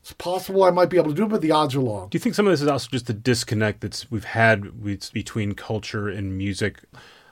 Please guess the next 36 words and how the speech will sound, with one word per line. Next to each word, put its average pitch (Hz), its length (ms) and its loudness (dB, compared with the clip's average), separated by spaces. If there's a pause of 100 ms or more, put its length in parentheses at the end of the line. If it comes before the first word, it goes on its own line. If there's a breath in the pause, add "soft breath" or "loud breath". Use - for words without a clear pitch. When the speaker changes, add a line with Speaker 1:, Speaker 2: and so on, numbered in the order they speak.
(140 soft breath)
Speaker 2:
To 147 100 0
me, 143 160 8
like, 117 260 -2 (100)
the, 120 240 0
the, 104 200 -6
the 107 100 -10
classic 98 320 -4
example 95 340 -4
is 95 140 -6 (120)
the - 80 -12
Trump 226 220 0
rallies, 87 360 -4
right? 95 160 -6
They'd 92 160 -14
play 92 200 -10
"You 92 160 -8
Can't 92 280 -12
Always 90 240 -12
Get 80 160 -12
What 98 180 -14
You 104 80 -4
Want." 123 280 -4 (540 soft breath)
And 120 160 -2
maybe 175 380 2
if 110 100 -2
you 127 60 -2
thought 131 260 -4
really 143 220 -4
hard 143 220 2
about 120 220 2
it, 113 100 0
you'd 110 180 -4
think - 400 -6
that 113 140 -6
maybe 110 340 0
the 98 180 -4